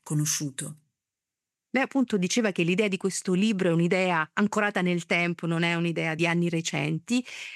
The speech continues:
Speaker 2: e in un'intervista sempre, ehm, raccontava che in quel momento non si sentiva libera anche perché sua madre era ancora in vita. Com'è stata questa relazione tra la scrittura, la sua storia personale e questa dinamica tra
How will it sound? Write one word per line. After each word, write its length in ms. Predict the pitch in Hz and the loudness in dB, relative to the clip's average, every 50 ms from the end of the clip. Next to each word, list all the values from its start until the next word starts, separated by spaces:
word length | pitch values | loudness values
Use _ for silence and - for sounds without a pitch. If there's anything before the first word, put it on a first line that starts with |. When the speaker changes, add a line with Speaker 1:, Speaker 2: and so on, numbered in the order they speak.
| - - _ | -18 -8 _
Speaker 2:
e 300 | - 262 262 240 - - - | 0 2 2 2 0 0 0
in 120 | 175 190 | 2 2
un'intervista 540 | 208 226 233 - 277 220 214 226 - 208 190 | 4 4 2 2 0 0 0 0 0 -2 -2
sempre, 480 | - 208 196 202 180 - 190 175 175 - | 0 0 0 0 0 0 0 0 0 -2
ehm, 220 | 180 175 175 170 - | -2 -4 -4 -4 -4
raccontava 720 | 170 175 196 - - 240 254 226 - - 202 196 185 170 | -4 -4 -4 -2 0 2 2 2 2 0 0 0 0 0
che 140 | 170 - 196 | 0 2 2
in 160 | 190 180 175 | 2 2 0
quel 200 | - - 196 202 | 0 2 2 4
momento 600 | 214 240 247 233 226 214 214 214 208 - 214 202 | 4 4 4 4 4 4 2 0 0 0 0 0
non 140 | 196 185 180 | 0 0 -2
si 120 | - - | -2 -4
sentiva 400 | 175 - 190 185 - - 202 202 | -2 -2 -2 0 0 0 0 2
libera 320 | 196 208 240 208 196 175 180 | 2 2 2 0 2 0 0
anche 240 | 185 196 - 208 190 | 0 -2 -2 -2 -2
perché 240 | - 180 - - | -2 -2 -2 -2
sua 240 | 190 - - - 190 | -2 -2 0 0 2
madre 540 | 180 202 208 214 208 196 175 175 175 175 170 - - - - - | 4 4 4 4 2 2 2 2 0 0 -2 -6 -14 -20 -18 -6
era 220 | - 190 196 190 180 | -2 0 0 2 2
ancora 460 | 180 180 170 - 202 180 185 175 170 | 0 0 0 0 0 2 2 2 2
in 200 | 175 185 175 175 | 2 2 2 2
vita. 500 | 170 196 202 190 170 - 175 165 165 165 - - - - _ _ | 2 0 -2 -2 -2 -2 -2 -2 -2 -4 -8 -16 -20 -20 _ _
Com'è 240 | - - 277 262 254 | 0 2 2 2 2
stata 380 | 226 - - 180 170 175 170 165 | 2 0 0 -2 0 -2 -2 -2
questa 280 | - 175 - - 175 | -2 -2 0 0 2
relazione 720 | 175 170 170 175 170 - - - - 214 196 202 190 185 | 2 2 2 0 0 -4 -6 -2 0 2 2 2 2 0
tra 160 | 180 - 175 | 0 0 0
la 160 | 170 175 180 175 | 0 0 0 -2
scrittura, 720 | - - - - 202 175 - _ - 233 226 220 226 214 | -4 -4 -4 -4 -4 -4 -6 _ -2 0 2 2 2 2
la 120 | 185 175 170 | 2 -2 -2
sua 160 | - - 180 | -4 -4 -4
storia 480 | 165 - - - - 220 208 202 196 180 | -4 -4 -4 -2 0 0 2 2 0 0
personale 800 | - 190 175 - - - 190 180 190 202 233 247 233 208 202 - - - - - - | 0 -2 -2 -2 -2 0 0 2 2 2 2 2 2 0 0 -2 -4 -12 -20 -12 -8
e 120 | - 208 | -8 -4
questa 480 | - - 208 208 - - - 196 185 180 | -2 0 0 0 -2 -2 -2 -2 -2 0
dinamica 720 | 170 175 202 220 262 269 233 175 160 160 160 165 - 170 165 | 0 2 2 4 4 4 2 2 0 0 -2 -2 -4 -4 -4
tra 340 | - 175 175 170 170 165 | -2 0 0 2 0 0